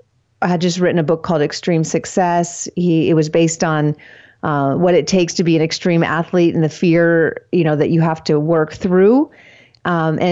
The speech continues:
it's the same kind of skills and courage needed to start a business. So he wrote that book and was,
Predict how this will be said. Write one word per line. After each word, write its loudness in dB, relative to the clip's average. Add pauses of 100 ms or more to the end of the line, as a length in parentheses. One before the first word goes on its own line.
it's -2
the 2
same 0
kind 2
of 2
skills 0
and -2
courage 0
needed 0
to 0
start -2
a 0
business. -4
So -2 (840)
he 0
wrote 2
that -2
book 0
and 0
was, -4